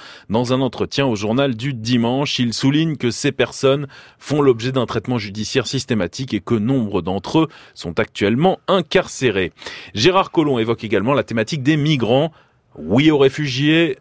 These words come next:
non aux migrants économiques, c'est la position de la France qui est donc rappelée par le ministère de l'Intérieur.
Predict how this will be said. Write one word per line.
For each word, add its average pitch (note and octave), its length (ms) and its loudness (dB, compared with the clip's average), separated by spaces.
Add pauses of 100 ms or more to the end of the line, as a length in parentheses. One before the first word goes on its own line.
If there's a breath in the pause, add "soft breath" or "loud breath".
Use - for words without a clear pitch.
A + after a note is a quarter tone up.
non A#2+ 400 2
aux D3+ 60 4
migrants D3 320 2
économiques, D#3+ 560 2
c'est B2 160 0
la A#2+ 100 2
position A#2 400 0
de C3+ 60 2
la C#3 100 4
France E3 260 -4
qui B2 100 -4
est G#2 40 0
donc G2 180 -4
rappelée G2 380 0
par F#2+ 160 0
le G2 80 0
ministère G#2+ 440 -2
de G#2 60 -2
l'Intérieur. C#3+ 680 2